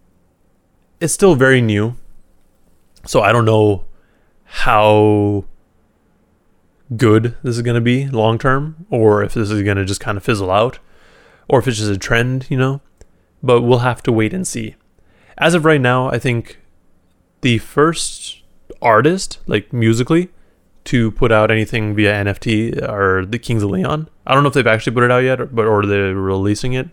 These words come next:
via N F T, but that's kind of where things might be going. If, and the whole purpose of bringing this up is that, uh, Jack Dorsey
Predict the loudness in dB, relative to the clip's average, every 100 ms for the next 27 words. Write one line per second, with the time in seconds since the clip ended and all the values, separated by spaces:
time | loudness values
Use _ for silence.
0 | -14 -12 -2 0 0 0 -4 -4 -6 -8
1 | -20 -20 -20 -20 -20 -2 0 0 -4 -20
2 | _ _ _ _ _ _ _ _ _ -20
3 | _ -20 -20 -20 -20 -20 -18 -18 -18 -20
4 | -20 -20 _ -14 -6 -6 -6 -12 -14 -18
5 | _ _ _ -20 -18 -14 -6 -2 -2 -2
6 | -4 -2 0 0 0 -2 -2 -2 -2 -2
7 | 0 0 0 -4 -8 -12 -20 -20 -20 _
8 | _ _ -6 -4 -4 -10 -10 _ -20 _
9 | _ 0 0 -2 0 4 4 4 2 2
10 | 2 -2 -2 0 -2 0 0 0 0 0
11 | -2 -8 -20 -20 -20 _ -20 -8 -2 0
12 | 2 2 2 0 -2 -6 -8